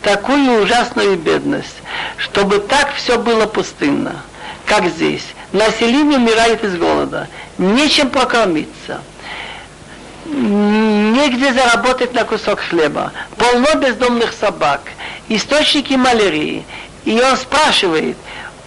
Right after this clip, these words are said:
он обращается к небесам над этими местами, что увековечивается,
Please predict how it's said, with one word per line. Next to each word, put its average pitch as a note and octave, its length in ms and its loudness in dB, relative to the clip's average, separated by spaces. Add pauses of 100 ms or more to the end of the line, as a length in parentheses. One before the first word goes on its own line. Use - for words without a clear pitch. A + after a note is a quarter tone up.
(460)
он G#3+ 240 2
обращается C4+ 600 2
к - 80 -8
небесам A3 420 0
над G3 180 0
этими G#3+ 380 2
местами, G#3+ 580 2
что G#3 220 0
увековечивается, G3+ 1400 2